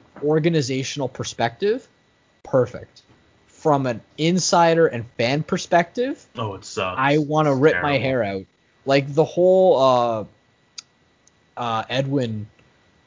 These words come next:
Speaker 1: contract, uh, debacle from four, four, yeah, about four winters ago, before they just said, "Screw it, we're gonna sign Kendrys Morales." Uh, that one was stressful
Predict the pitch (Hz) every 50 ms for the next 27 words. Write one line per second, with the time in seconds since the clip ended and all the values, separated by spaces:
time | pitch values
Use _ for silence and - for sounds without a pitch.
0 | _ _ - 139 127 117 113 107 - 127 110 104 104 107 - _ - - 113 107
1 | 107 104 101 101 101 95 113 98 107 107 104 104 101 - - 104 98 101 101 101
2 | - - - 110 107 107 107 104 104 104 104 104 104 101 104 _ _ _ _ _
3 | _ _ _ _ _ _ _ 95 92 - _ - - 127 131 127 120 117 107 -
4 | - - - 123 113 113 - - 123 123 120 123 131 131 131 131 117 139 123 107
5 | 107 107 - 123 113 113 - - - 131 127 131 139 135 135 135 131 131 127 104
6 | 107 127 139 - - 127 101 95 107 92 104 101 98 98 95 98 101 - - _
7 | _ _ _ _ _ _ - 110 - - - 123 117 117 110 110 110 107 104 101
8 | 110 110 104 110 110 - - 110 107 - - - - 120 117 113 113 85 110 107
9 | 110 110 110 - - 110 104 101 - 120 107 104 101 101 - 98 101 123 156 175
10 | 156 120 113 117 - - - - - _ _ _ _ _ _ _ _ _ - 127
11 | 131 127 127 127 117 - 139 147 156 208 247 262 294 349 359 - - - 285 294
12 | 285 - - - - 101 69 -